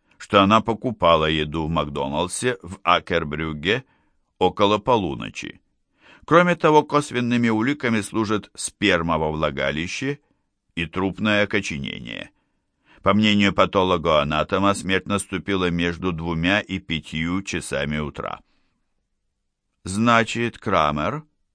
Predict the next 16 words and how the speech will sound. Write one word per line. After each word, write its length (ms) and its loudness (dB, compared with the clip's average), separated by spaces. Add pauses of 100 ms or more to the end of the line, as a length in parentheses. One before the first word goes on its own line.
(600)
позже 520 4
вернулся 600 0
на 140 -2
парковку, 840 -6
так?» 360 0 (1400)
Да, 500 -2 (720)
по 140 2
словам 380 4
его 280 2
матери. 520 -2 (580)
Она 300 6
утверждает, 600 2
что 200 -4
около 460 0
шести 380 -6
утра 480 -4